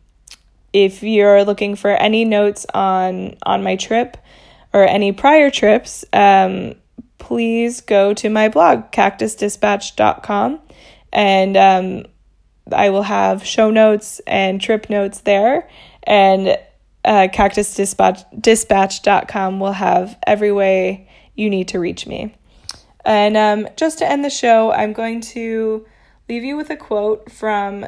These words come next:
Tim Ferriss, who I'm a big fan of in terms of podcasting, and, uh, this really helped me this week. So the, the, the quote is,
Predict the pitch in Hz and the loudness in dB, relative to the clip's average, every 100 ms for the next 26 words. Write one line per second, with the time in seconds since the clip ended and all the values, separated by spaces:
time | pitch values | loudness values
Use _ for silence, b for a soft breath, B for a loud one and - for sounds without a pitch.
0 | - - 226 220 220 202 196 196 - 220 | -16 -12 -8 -8 -6 -4 -4 -6 -6 -6
1 | 202 190 - _ _ _ 220 208 220 214 | -4 -8 -12 _ _ _ -2 0 0 -2
2 | 202 208 202 190 190 190 202 - 208 196 | -4 -4 -6 -2 0 -2 -4 -6 -6 -8
3 | 185 196 202 196 175 - 175 180 190 202 | -10 -12 -8 -2 -2 -2 -4 -4 -8 -8
4 | 190 - - 202 196 190 190 190 b b | -10 -8 -6 -2 0 0 -2 -6 b b
5 | b b b b b _ 208 220 220 220 | b b b b b _ -6 0 2 4
6 | 220 196 202 185 185 165 104 - 233 208 | 2 2 0 0 -2 -8 -8 0 6 6
7 | 202 - - 220 208 202 202 202 185 - | 4 0 -2 4 6 6 4 2 0 -6
8 | _ _ _ _ 220 220 214 214 - - | _ _ _ _ -2 0 2 -2 -10 -20
9 | - - 233 220 247 240 220 202 208 | -20 -14 -12 -2 2 4 4 0 -2